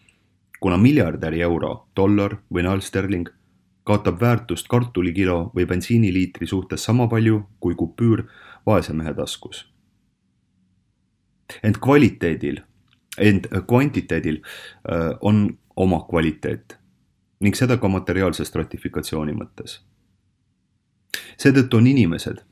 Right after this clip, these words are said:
kellel on kümneid või sadu kordi rohkem vara kui ka kõige sübariitlikuma eluviisi puhul oleks võimalik elu jooksul tarbida,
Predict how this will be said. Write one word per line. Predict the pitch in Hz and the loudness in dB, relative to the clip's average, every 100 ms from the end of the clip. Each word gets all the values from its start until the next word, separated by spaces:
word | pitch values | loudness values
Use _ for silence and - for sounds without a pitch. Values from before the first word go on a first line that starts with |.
| - | -4
kellel | 101 98 92 | 0 2 2
on | 98 | 2
kümneid | 131 113 82 76 - - | 2 2 2 -2 -6 -2
või | 90 | 0
sadu | 87 123 110 | 2 2 0
kordi | 95 85 85 | 0 -2 0
rohkem | 110 113 - 85 | 0 0 -4 -2
vara | 101 120 85 76 _ _ _ _ - | 0 0 -2 -4 _ _ _ _ -8
kui | 101 | -2
ka | 101 | 0
kõige | 104 101 | 0 0
sübariitlikuma | 110 107 113 143 117 85 - 87 101 | 0 2 4 2 0 -4 -6 -2 0
eluviisi | 117 82 82 - 82 - | 2 0 -2 -2 -4 -4
puhul | - 104 87 | -2 0 0
oleks | 85 87 - | -2 -4 -2
võimalik | 110 107 87 80 | 0 2 0 0
elu | 110 98 | 0 2
jooksul | 85 - 82 | 0 -4 -4
tarbida, | 117 123 92 85 78 | 0 0 0 -2 -4